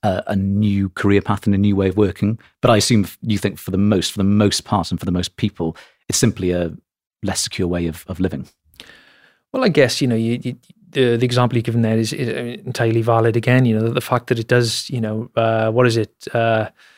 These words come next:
Speaker 2: necessity is the mother of invention, I think, is the old expression. So, you know, if you are forcing these things, you know, you kind of, you have to be creative. But again, for me, that, you know, you may well have some people who are able to, to realize,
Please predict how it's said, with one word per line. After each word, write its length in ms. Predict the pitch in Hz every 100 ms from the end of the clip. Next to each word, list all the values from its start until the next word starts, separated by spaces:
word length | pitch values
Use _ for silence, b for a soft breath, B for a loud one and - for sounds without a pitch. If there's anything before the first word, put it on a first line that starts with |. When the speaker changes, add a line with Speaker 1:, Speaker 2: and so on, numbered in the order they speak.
| b b _
Speaker 2:
necessity 640 | 127 123 - 117 - 123
is 100 | 117
the 60 | 117
mother 240 | 117 120
of 80 | 113
invention, 460 | 117 120 117 127
I 20 | 110
think, 160 | 117
is 80 | 113
the 80 | 117
old 220 | 113 113
expression. 540 | 113 - 120 113 139 117
So, 80 |
you 160 | 131 127
know, 60 | 120
if 100 | 135
you 80 |
are 100 | 127
forcing 380 | 120 139 123 -
these 180 | 123 113
things, 260 | 131 127 120
you 80 |
know, 160 | 117 120 123
you 160 | 131 120
kind 220 | - 117
of, 140 | 110 - B B
you 80 | -
have 180 | 123 123
to 80 | 120
be 120 | 117
creative. 520 | 113 127 120 117 120
But 100 | 135
again, 360 | 135 147 139 131
for 140 | -
me, 260 | 135 127 127
that, 220 | 127 127 - _ B B B -
you 60 |
know, 60 | 135
you 100 | 135
may 180 | 143 143
well 240 | 131 127
have 180 | 120 117
some 220 | 135 120
people 260 | 127 123 127
who 80 |
are 240 | 120 123 123
able 360 | 120 120 123
to, 320 | 117 - 113 110
to 160 | -
realize, 720 | 123 131 127 120 117 110 107